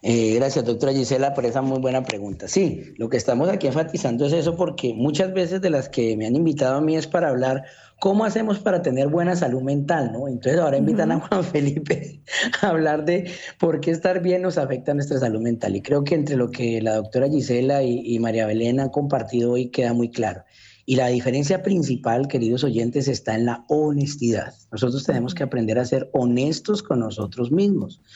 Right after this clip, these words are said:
Speaker 1: Si nosotros no aprendemos a ser honestos con nosotros mismos, pues es muy complejo que podamos hacerlo con nuestro entorno.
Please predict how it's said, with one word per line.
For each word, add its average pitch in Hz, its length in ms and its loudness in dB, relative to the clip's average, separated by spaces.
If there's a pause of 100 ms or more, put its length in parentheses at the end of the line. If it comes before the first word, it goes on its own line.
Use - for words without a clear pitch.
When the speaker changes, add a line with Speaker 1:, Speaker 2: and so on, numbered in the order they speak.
(180)
Speaker 1:
Si 117 140 0
nosotros 113 340 2
no 147 80 2
aprendemos 143 540 0
a 120 80 -2
ser 113 180 -4
honestos 147 460 0
con 147 140 0
nosotros 117 300 -2
mismos, 135 280 0
pues 123 180 -2
es 107 100 -2
muy 165 360 2
complejo 139 480 0
que 143 100 0
podamos 113 400 -4
hacerlo 107 360 -2
con 120 120 2
nuestro 107 260 -2
entorno. 85 380 -8